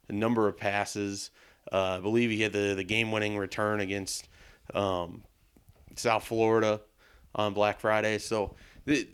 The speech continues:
they know how to, to recruit, and I think that's a big thing, is they've got the right people that can evaluate it and,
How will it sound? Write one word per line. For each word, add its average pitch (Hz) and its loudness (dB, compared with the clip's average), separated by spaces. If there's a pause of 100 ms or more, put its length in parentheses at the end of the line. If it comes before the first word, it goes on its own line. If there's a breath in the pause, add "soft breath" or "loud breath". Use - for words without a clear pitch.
(200)
they 175 6
know 147 6
how 123 6
to, 107 4
to 98 0
recruit, 104 4
and 113 2
I 120 4
think 156 0
that's 151 2
a 151 4
big 101 -2
thing, 113 2
is 95 -2
they've 101 0
got 110 2
the 107 0
right 107 -2
people 98 -6
that 104 -4
can 104 -4
evaluate 107 2
it 107 0
and, 101 -8